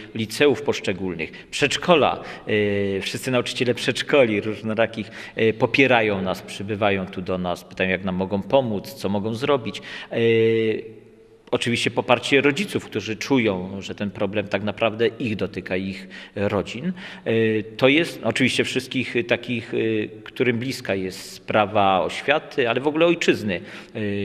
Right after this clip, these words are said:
E, śro-, wszystkie sol-, e, środowiska Solidarności, niepodległościowe to wyraziły jednoznacznie i o tym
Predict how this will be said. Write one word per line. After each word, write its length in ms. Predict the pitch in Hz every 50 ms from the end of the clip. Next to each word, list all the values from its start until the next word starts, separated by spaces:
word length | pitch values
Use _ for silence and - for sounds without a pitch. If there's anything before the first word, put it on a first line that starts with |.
| 98 101
E, 40 | 98
śro-, 300 | - - - 131 - -
wszystkie 340 | - - - 135 - - 107
sol-, 260 | - - 113 110 - - 120 113
e, 40 | 110
środowiska 460 | 107 - - 127 113 113 - - -
Solidarności, 840 | 117 - 123 113 110 110 117 110 107 127 117 101 - - - 90 - - - - - - -
niepodległościowe 1040 | 117 113 - 120 104 110 117 104 104 120 117 - - - 143 123 104 87 104 90
to 320 | 87 - 104 104 101 104 98
wyraziły 580 | 95 110 107 110 101 98 95 107 104 101 104
jednoznacznie 480 | 101 101 101 120 113 117 143 - - 165
i 60 | 139
o 40 | 143
tym 340 | - 180 165 160 160 165